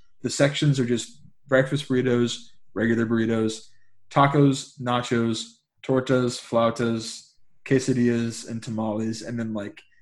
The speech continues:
this industrial sized, like, by the pound type section. And I'll, I'll, you know, to paint the picture further, it's, it really does feel like a hole in the wall. There isn't a dining area.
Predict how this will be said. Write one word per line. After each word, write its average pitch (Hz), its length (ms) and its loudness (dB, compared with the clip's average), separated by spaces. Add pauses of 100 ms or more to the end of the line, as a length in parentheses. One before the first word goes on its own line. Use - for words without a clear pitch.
this 131 160 -2
industrial 117 600 -2
sized, 110 720 -4 (360)
like, 98 240 -6
by 123 200 2
the 107 100 -2
pound 104 540 -6
type 95 240 -8
section. - 480 -12 (800)
And 175 280 4
I'll, 143 300 4
I'll, 151 300 2
you 170 60 -4
know, 127 160 0
to - 160 -10
paint 196 180 -4
the 185 60 -14
picture 170 280 -4
further, 131 520 -2 (920)
it's, - 400 2
it 156 60 4
really 156 300 8
does 143 240 6
feel 131 280 4
like 120 160 0
a 113 40 -4
hole 120 240 -2
in 117 60 -4
the 113 60 -6
wall. 104 480 0 (200)
There 131 120 2
isn't 139 260 2
a 139 80 -2
dining 127 400 0
area. 117 640 -2